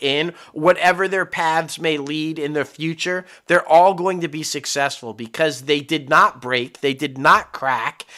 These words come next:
and they finished. They accomplished the goals that we set out for them, even in the most difficult of times with the most huge obstacles faced in front of them. They accomplished it, which says everything to me that they are going to be hugely successful human beings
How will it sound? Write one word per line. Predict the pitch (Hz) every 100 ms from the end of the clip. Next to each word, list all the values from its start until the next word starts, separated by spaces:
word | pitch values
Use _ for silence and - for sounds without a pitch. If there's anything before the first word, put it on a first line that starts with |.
| - -
and | 170 175 165
they | 185 180
finished. | - - 240 294 151 - - - - _
They | 208 220
accomplished | 202 - 202 214 220 254 240
the | - 190
goals | 147 165 170 180
that | 175 147
we | 143
set | - 196 214
out | 190 165 -
for | 156
them, | 147 147 151
even | 196 202 196
in | 190 175
the |
most | 160 160 135 131
difficult | - 220 - 226 208 -
of | 160
times | - 160 143 143 147 143
with | 151 143
the | 156
most | 160 156 - _ _ _ _ _ -
huge | - 294 311 233
obstacles | 220 185 - 175 165 143
faced | - 151 139 151
in |
front | 131 139 139
of | 117
them. | 127 135 147 _ _ -
They | 180 175
accomplished | 175 180 175 160 135 -
it, | 110 - _
which | 151 175 -
says | 214 208 -
everything | 202 220 226 220
to | 196
me | 175 180
that | 170 151
they | 156 156
are | 156
going | 147 151
to | 143
be | 135 127
hugely | - 196 190 165 175
successful | 165 156 - 147 139 - 135
human | 127 - 135 135
beings | 123 131 127 110 104